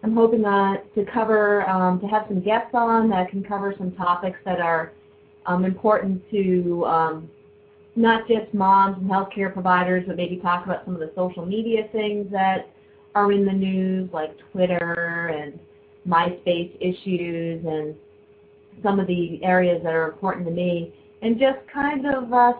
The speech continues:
see how it grows. But I'm hoping that each week there'll be these kind of recurrent sections that'll just keep on coming back, but just have different content within them.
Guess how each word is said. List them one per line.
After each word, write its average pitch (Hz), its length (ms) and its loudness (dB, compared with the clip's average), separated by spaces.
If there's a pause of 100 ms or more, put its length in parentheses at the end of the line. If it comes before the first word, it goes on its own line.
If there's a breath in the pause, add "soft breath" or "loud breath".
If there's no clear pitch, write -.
see 277 160 -4
how 277 200 0
it 262 160 -2
grows. 247 420 0 (100)
But 208 120 2
I'm 214 160 2
hoping 269 300 2
that 220 160 0
each 220 260 -6
week 233 240 -4
there'll 185 140 -4
be 196 120 -4
these 180 260 -4
kind 185 200 0
of 160 100 -2 (340 soft breath)
recurrent 214 560 0
sections 180 520 -2
that'll 170 300 -2
just 175 240 -2 (600 soft breath)
keep 302 200 0
on 262 200 4
coming 240 340 4
back, 202 380 4
but 185 120 -10
just 185 160 -8
have 175 240 0
different 196 340 -2
content 175 460 -4
within 156 260 -6
them. 135 180 -10